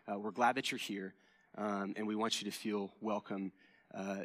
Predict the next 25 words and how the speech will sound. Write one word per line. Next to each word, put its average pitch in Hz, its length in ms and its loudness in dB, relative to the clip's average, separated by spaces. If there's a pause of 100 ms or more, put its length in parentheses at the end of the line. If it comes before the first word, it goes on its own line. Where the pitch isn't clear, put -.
to, - 180 -2
to - 180 -2
ask 131 220 4
your 107 80 -4
questions. 98 500 -4
This - 160 -4
is 101 100 -6
a 98 40 -2
safe - 280 -2
space - 280 -4
for - 180 -4
that. 98 200 0
The 104 60 -6
second 220 320 2
thing 110 360 0
I 117 60 2
want 117 220 2
to - 80 -4
do 104 100 0
is 110 100 0
I 117 40 2
want 127 160 4
to 113 40 0
invite 117 420 4
you, 101 200 -2